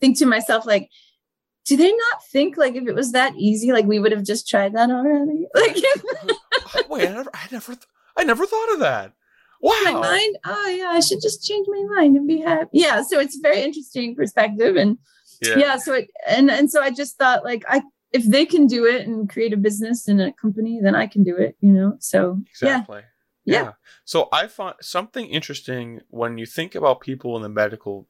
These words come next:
Speaker 2: fields, uh, which I guess you kind of are, I guess, technically. Um, but, like, pe-, people, you know,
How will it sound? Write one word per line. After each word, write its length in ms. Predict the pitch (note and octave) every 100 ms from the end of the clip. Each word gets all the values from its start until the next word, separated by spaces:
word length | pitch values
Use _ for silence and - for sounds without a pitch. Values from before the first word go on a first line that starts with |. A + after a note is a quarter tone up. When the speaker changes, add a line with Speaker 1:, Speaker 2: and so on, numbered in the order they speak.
| _
Speaker 2:
fields, 560 | - B2 G#2+ G2 -
uh, 100 | - F#2
which 220 | A#2+ A#2+
I 80 | A#2+
guess 260 | A#3+ - - -
you 120 | C3+
kind 320 | - - C#4
of 140 | D#4 -
are, 320 | C4 C4+ C#4
I 100 | -
guess, 480 | A#3+ B3 B3+ B3 - -
technically. 580 | - G#3+ G#3 G3+ G#3+ - - - - _ -
Um, 600 | D#3 D#3 D3 C#3+ C3+ C3+ _ _ _ _ -
but, 120 | D3
like, 260 | D3 C#3
pe-, 160 | - F3+ -
people, 500 | G3+ G3+ F#3 D#3+ -
you 100 | C#3
know, 200 | A2